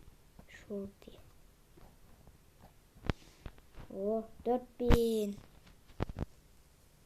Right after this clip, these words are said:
Şimdi şu altı yüz olan adamı arıyorum. Şu yeşil olan olabilir mi acaba? Yumikan. Yumikan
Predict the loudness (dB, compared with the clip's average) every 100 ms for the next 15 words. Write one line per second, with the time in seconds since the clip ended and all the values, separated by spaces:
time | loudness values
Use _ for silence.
0 | -20 -20 -20 -20 -20 -6 -2 2 2 2
1 | 0 0 -2 0 2 2 0 0 0 0
2 | -2 -2 -6 -8 -12 -20 -20 -20 -20 -20
3 | -20 -20 -20 -20 -20 -20 -20 -20 -20 -20
4 | -20 -20 -8 -2 2 2 0 -2 -4 -4
5 | -6 -6 -8 -6 -6 -6 -8 -14 -18 -20
6 | -20 -20 -20 -20 -20 -20 -20 -20 -20 -20
7 | -20 -20 -20 -20 -4 2 4 4 0 0
8 | -4 -20 -20 -20 -16 -16 -18 -20 -20 -20
9 | -20 -16 -16 -16 -20 -20 -18 -18 -18 -20
10 | -20 -20 -20 -20 -8 2 4 4 4 0